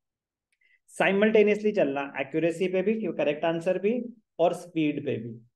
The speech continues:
स्पीड पे भी, जैसे normally बोलते हैं ना कि नहीं, नहीं बेटा, पहले आपका सारा focus understanding पे होना चाहिए,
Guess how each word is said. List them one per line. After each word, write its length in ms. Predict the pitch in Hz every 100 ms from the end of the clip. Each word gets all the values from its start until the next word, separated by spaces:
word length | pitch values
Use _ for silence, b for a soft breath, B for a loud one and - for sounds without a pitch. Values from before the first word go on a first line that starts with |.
| _ _
स्पीड 360 | _ 156 147
पे 80 | 131
भी, 80 | 123
जैसे 160 | 135 160
normally 280 | 156 170
बोलते 180 | 175 170
हैं 20 |
ना 60 | 202
कि 60 | 220
नहीं, 120 | 220
नहीं 120 | 214
बेटा, 160 | 214 220
पहले 240 | 208 202
आपका 240 | 190 196
सारा 200 | 202 196
focus 400 | 196 196 220 220 -
understanding 580 | 185 185 185 185 180 185
पे 60 |
होना 180 | 175 156
चाहिए, 380 | 135 135 120 120